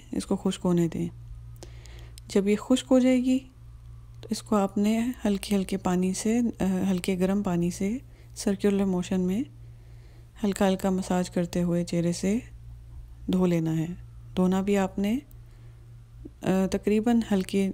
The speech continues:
नीम गर्म पानी से आपने धो लेना है। जब ये पूरी तरह उतर जाएगा, उसके बाद आपने ठंडे पानी से मुंह धो लेना है, ताकि आपके चेहरे के जो पोर्स हैं, वो क्लोज हो जाएं। और इसके बाद आप अपनी अच्छी सी कोई मॉइस्चराइजिंग क्रीम लगा लें।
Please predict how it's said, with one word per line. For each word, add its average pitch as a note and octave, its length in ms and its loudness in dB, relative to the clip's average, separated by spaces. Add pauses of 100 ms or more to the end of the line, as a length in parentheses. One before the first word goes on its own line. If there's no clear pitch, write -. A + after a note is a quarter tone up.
नीम F#3+ 200 4
गर्म F3+ 220 2
पानी F3 240 2
से F3+ 140 -2
आपने F3+ 220 0
धो E3+ 160 2
लेना G3 220 0
है। A#3 260 2
जब F#3+ 200 0
ये F#3 100 -2
पूरी F#3+ 260 2
तरह F#3+ 140 0
उतर F#3 240 0
जाएगा, A3 380 0 (920)
उसके A#3 200 4
बाद G#3+ 200 8
आपने A3 220 4
ठंडे F#3+ 260 4
पानी F3+ 280 2
से F#3 140 2
मुंह F3+ 200 4
धो E3+ 140 2
लेना E3 220 2
है, E3 120 0
ताकि F3 300 -2
आपके F#3 360 0 (600)
चेहरे F#3 240 4
के F3 120 -2
जो F3+ 100 0
पोर्स E3+ 360 0
हैं, G#3 180 2 (180)
वो F#3 140 2
क्लोज E3+ 340 0
हो D#3+ 100 2
जाएं। E3+ 220 -2 (840)
और G3 80 6
इसके A3+ 220 2
बाद G#3 240 4
आप A3 260 2 (120)
अपनी G#3 240 2
अच्छी G#3 220 0
सी A3+ 140 2
कोई G#3 160 2
मॉइस्चराइजिंग F#3 640 2
क्रीम F#3+ 220 2
लगा A#3 260 4
लें। C4+ 200 2